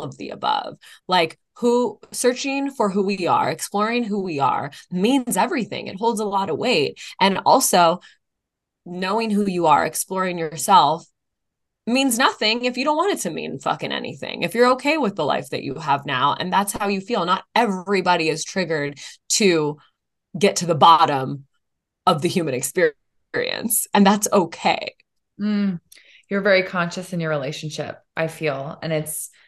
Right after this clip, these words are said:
Speaker 2: choices every day. You can make the choice to be content and happy as a housewife. And you can also make the choice to continue finding your purpose. And it's very beautiful and inspiring. And it's amazing to hear that you're aware of these choices, but you're just letting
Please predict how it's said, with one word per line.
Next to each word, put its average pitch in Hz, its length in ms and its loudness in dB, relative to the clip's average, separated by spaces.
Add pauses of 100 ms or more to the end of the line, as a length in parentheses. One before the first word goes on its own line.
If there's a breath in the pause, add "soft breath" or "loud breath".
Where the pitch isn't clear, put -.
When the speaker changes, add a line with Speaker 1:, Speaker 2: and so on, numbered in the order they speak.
(760 soft breath)
Speaker 2:
choices 180 480 -2
every 160 280 2
day. 151 380 0
You 175 100 -6
can 175 160 -4
make 160 200 -2
the 165 80 -6
choice 151 480 0
to 151 260 0
be 147 520 -6
content 165 500 -4
and 165 120 -6
happy 151 300 -2
as 156 100 -4
a 151 40 -6
housewife. 165 580 -4
And 165 320 -4
you 156 80 -10
can 165 120 -6
also 156 220 -6
make 147 160 -8
the 160 60 -6
choice 151 400 -4
to 175 100 -8
continue 151 600 -6 (400 soft breath)
finding 165 320 0
your 147 100 0
purpose. 175 480 0
And 165 120 -4
it's - 220 -10 (180)
very 147 800 -2 (460)
beautiful 180 680 2
and 165 140 -4
inspiring. 156 600 -2
And 156 80 -4
it's 151 120 -6
amazing 147 440 -4
to 160 100 -10
hear 151 300 -2
that 147 240 -2
you're 147 200 -2
aware 143 260 0
of 147 100 -2
these 165 180 -6
choices, 180 560 -2
but - 100 -6
you're 156 140 -2
just 160 240 -8
letting 147 540 -6